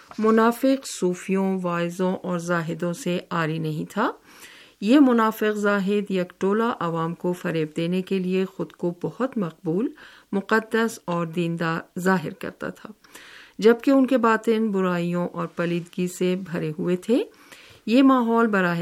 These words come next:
راست اور ناقابل انکار طور پر شعراء کے افکار اور شعری کیفیت پر اثر انداز تھا،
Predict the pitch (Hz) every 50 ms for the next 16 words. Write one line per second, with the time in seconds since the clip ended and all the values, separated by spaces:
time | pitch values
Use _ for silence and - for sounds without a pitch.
0 | 180 175 180 175 180 180 180 - - - 175 170 170 170 170 170 - - 170 170
1 | 170 220 262 285 277 220 175 156 - 175 165 165 165 - - 175 175 180 180 -
2 | 180 180 180 - - 175 170 165 165 165 165 165 - 175 175 170 - - - 180
3 | 180 180 180 180 - _ 175 175 170 - - - - 185 190 202 214 233 240 240
4 | - 180 170 160 - - 175 170 170 - - 180 175 - - 165 160 - - 180
5 | 170 170 160 160 165 - - - - - - -